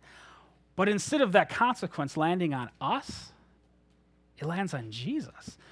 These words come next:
where we have Jesus who lived this perfect, sinless, holy life, and yet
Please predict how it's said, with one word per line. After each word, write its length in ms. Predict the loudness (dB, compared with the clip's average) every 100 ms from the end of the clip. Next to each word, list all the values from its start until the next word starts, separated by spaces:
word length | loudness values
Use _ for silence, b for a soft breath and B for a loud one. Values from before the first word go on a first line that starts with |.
| b -2
where 100 | 2
we 100 | 4
have 180 | 4
Jesus 460 | 4 0 0 0 -2
who 60 | 0
lived 200 | 0 -2
this 140 | -8
perfect, 520 | -6 -2 -2 -2 -6 b b b b b -10
sinless, 640 | -2 4 6 4 0 -6
holy 460 | -16 4 6 6 6
life, 480 | 6 6 2 -6 -20 b b -6
and 180 | -2
yet 320 | 4 4 2